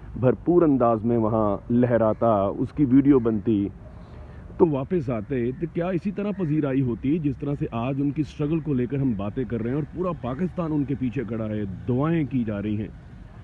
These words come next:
तो symbolic impact क्या है उनके इस journey का, उनकी ज़िंदगी की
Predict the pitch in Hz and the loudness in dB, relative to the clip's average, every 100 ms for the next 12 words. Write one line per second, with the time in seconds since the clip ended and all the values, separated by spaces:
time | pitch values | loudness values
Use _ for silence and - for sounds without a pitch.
0 | - - - - - - - - 226 - | -18 -18 -18 -18 -18 -18 -12 -2 0 0
1 | - 202 196 175 214 190 175 131 120 - | 0 2 4 2 0 0 0 -2 -4 -4
2 | 120 107 98 101 117 110 143 - - 131 | -4 -2 -2 -4 -4 -2 -4 -4 -4 -4
3 | - 101 135 113 107 87 80 - - - | -4 -2 0 0 -2 -4 -10 -14 -16 -16
4 | - - 135 127 143 131 127 120 - 98 | -14 -2 0 2 2 2 2 0 -4 -6
5 | 113 135 135 127 143 117 127 120 | 0 2 2 0 0 0 0 0